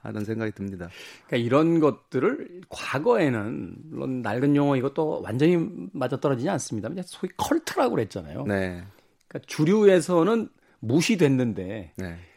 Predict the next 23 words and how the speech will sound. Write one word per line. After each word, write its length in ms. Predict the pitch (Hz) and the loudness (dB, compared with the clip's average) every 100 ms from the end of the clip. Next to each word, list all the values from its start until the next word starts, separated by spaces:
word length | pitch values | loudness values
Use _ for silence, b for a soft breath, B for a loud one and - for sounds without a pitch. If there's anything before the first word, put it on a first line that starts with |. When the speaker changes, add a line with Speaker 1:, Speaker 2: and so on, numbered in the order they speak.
| b _ | b _
Speaker 2:
소수에 540 | - 226 247 - 262 | -6 -2 -2 0 4
의해서 340 | 220 170 160 | 6 6 6
다시 240 | 185 139 160 | 2 -2 -4
복원되면서 1000 | - 123 123 180 147 117 - 127 98 92 | -4 4 6 6 4 -2 0 -2 -2 -6
Speaker 1:
그렇죠. 160 | - | -6
Speaker 2:
이게 160 | 113 143 | -2 0
막 220 | 143 131 | 0 2
열광적인 640 | 107 190 226 254 240 190 | 6 6 6 2 4 4
어떤 340 | 165 - 165 143 B B B B | 4 2 -2 -2 B B B B
현상으로서 600 | - 208 208 208 175 160 | -2 0 4 4 4 2
이제 100 | 147 | -2
드러나게 400 | - 139 139 123 | 0 0 2 2
Speaker 1:
네. 40 | 117 | -2
Speaker 2:
되는 200 | 117 107 | -4 -6
거. 160 | 92 95 | -8 -8
Speaker 1:
네. 260 | 92 87 85 b b b b b | -10 -12 -16 b b b b b
Speaker 2:
근데 140 | 156 | 0
이거를 440 | 151 165 185 156 - | 4 4 4 0 -6
이제 300 | - 135 147 | -2 2 4
이 320 | 117 123 127 120 | 4 2 0 4
노래 220 | 131 156 - | 4 4 2
깡의 360 | 202 220 226 - | -4 4 4 4
제목에 560 | 147 139 135 135 117 | 2 2 2 2 0